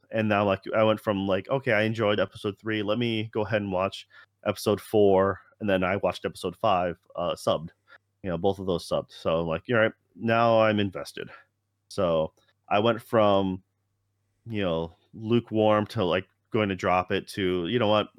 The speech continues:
um, so maybe, like, a, a three or four, probably a four, to now, like, a six.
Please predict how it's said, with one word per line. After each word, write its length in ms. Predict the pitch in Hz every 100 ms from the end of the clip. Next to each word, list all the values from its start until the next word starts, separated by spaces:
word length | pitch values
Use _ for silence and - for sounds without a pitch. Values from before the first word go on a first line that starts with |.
| 101
um, 480 | 98 92 92 90 - _ _ -
so 160 | -
maybe, 300 | 98 98 98
like, 180 | 87 85
a, 260 | 82 76 73 - _ _ -
a 120 | 92
three 420 | - - 104 104
or 120 | 98 85
four, 360 | - 98 98
probably 280 | - 110 92
a 60 | -
four, 420 | 92 90 92 - - - _
to 160 | - 107
now, 240 | 98 90
like, 180 | 87 82
a 80 | 80
six. 500 | - - - -